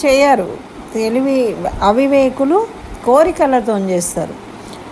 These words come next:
నిష్కామ కర్మలను చేయడము, ఆ, ప్రజ్ఞాశీలుని యొక్క లక్షణము. మరి అట్లా చేస్తే ఏం లాభము అంటే, జన్మబంధ రాహిత్యం ఏర్పడుతుంది.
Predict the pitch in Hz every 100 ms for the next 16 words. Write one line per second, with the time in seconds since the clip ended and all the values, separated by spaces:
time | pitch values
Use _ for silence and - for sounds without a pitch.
0 | - 214 247 - - 302 294 285 262 262
1 | 240 247 233 240 220 214 214 196 190 185
2 | 233 427 - - - - - - - -
3 | 196 190 180 175 - - 185 226 214 202
4 | 269 285 285 262 247 247 226 202 196 220
5 | 202 170 - 202 196 185 254 427 208 -
6 | - - - - - - - - - -
7 | - - - - 220 247 277 226 226 226
8 | 214 208 302 285 233 247 294 - 320 285
9 | 247 262 294 277 269 262 247 247 226 233
10 | 370 381 247 240 269 294 285 277 269 269
11 | 262 226 214 226 208 - 233 226 185 160
12 | 190 185 185 214 233 339 427 185